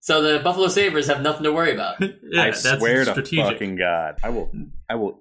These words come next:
Speaker 3: eat you alive.
Speaker 1: All right, so, I mean, believe it or not, I don't really have much else to talk about here. I, I suppose we could do a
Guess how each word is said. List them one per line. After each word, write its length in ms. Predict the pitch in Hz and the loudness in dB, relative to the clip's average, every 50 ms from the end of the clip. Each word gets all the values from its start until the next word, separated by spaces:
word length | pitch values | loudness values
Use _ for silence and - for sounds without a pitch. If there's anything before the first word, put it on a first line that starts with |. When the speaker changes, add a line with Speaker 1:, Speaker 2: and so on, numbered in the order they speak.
| - | -6
Speaker 3:
eat 240 | 127 117 110 - - | -4 -4 -4 -4 -4
you 160 | 123 110 104 | -2 -2 -2
alive. 360 | 98 95 92 87 82 76 76 - - | -2 -2 -2 -4 -6 -8 -10 -6 -2
Speaker 1:
All 60 | 202 254 | 0 0
right, 160 | 269 233 208 | 0 0 2
so, 100 | 190 185 | 2 2
I 40 | 180 | 2
mean, 260 | 190 196 190 175 147 | 4 2 2 2 0
believe 240 | 160 170 214 226 226 | 2 2 2 2 2
it 60 | 196 | 0
or 20 | 170 | 2
not, 220 | 170 190 190 170 | 2 2 2 2
I 100 | 151 135 | 2 0
don't 380 | 127 131 - 143 147 160 156 147 | 0 0 0 0 0 0 0 0
really 200 | 151 147 139 135 | 2 2 4 4
have 180 | 139 139 135 | 2 2 0
much 180 | 135 135 131 139 | 0 -2 0 2
else 220 | 139 139 135 - | 0 0 0 -4
to 40 | - | -6
talk 240 | - 151 156 160 - | -2 0 0 0 0
about 260 | 110 120 120 113 110 | 0 0 0 2 2
here. 200 | 135 131 131 123 123 123 120 - | 2 2 2 4 2 2 2 0
I, 120 | 104 110 107 | -2 -4 -4
I 40 | 113 | -6
suppose 420 | - - 135 143 151 165 175 143 135 | -6 -6 -4 -2 0 0 0 0 0
we 100 | 139 127 | -2 0
could 160 | - 139 135 | -2 -2 0
do 220 | 135 135 131 127 | 2 2 4 4
a 200 | 120 117 113 113 | 4 2 0 0